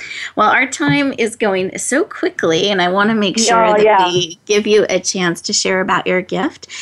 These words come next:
Speaker 1: So can you share about the amazing gift in about thirty seconds to forty-five seconds that you have prepared for our listeners today?
Speaker 2: Absolutely. I'm excited to offer the community here a Speak to Inspire breakthrough session with me. This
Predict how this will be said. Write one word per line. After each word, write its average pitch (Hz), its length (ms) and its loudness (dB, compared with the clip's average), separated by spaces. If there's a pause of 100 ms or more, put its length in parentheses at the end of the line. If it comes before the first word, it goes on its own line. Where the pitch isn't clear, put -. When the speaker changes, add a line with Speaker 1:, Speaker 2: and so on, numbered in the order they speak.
(200)
Speaker 1:
So - 180 0
can 277 220 0
you 403 100 2
share 254 380 0
about 208 180 -2
the 190 120 -2
amazing 185 420 0
gift 180 320 -2
in 190 100 -2
about 196 320 -2
thirty 202 400 2
seconds 180 640 -2
to 196 100 -2
forty-five 196 460 0
seconds 330 480 -2
that - 220 -2
you 190 160 4
have 185 180 0
prepared 175 380 -2
for 165 160 -4
our 170 100 2
listeners 160 640 0
today? - 400 -4 (1000)
Speaker 2:
Absolutely. 269 680 2
I'm 240 140 4
excited 349 560 2
to 302 100 0
offer 233 840 0
the 220 100 -2
community 220 800 0
here 190 420 2 (380)
a 202 180 2
Speak 269 240 0
to - 160 -6
Inspire 196 560 0
breakthrough 180 560 -4
session 175 400 -4
with 165 240 -8
me. 170 260 -10 (220)
This 240 160 -6